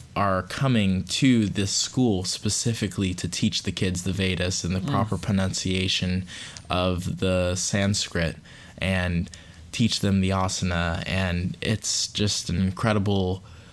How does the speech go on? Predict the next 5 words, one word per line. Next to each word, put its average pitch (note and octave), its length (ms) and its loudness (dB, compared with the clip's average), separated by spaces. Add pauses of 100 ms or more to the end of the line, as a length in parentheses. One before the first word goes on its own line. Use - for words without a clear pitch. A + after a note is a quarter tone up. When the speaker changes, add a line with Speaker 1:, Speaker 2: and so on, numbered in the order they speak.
(240)
Speaker 1:
um, F2+ 680 0 (440)
space - 540 2
to F#2 160 2
realize G2+ 640 4
that F#2 300 0